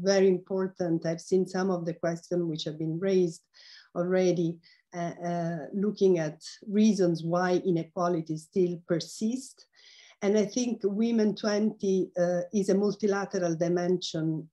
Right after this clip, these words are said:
uh, political and multilateral dimension, very important to not only to promote change at government level, so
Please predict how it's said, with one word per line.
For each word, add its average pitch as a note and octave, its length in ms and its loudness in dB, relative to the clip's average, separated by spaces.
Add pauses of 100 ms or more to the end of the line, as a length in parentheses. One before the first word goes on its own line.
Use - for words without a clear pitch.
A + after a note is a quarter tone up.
uh, D3+ 560 -6 (420)
political G#3+ 540 2
and F3+ 120 0
multilateral F3+ 840 -2
dimension, E3+ 680 -2
very G#3+ 280 6
important F#3+ 680 -2
to F#3+ 300 -4 (480)
not G3+ 220 0
only A#3 300 0
to F#3 120 -10
promote F#3 420 0
change F#3 480 0 (120)
at F3 180 -6
government E3 500 0
level, E3 520 -2
so F3 240 -2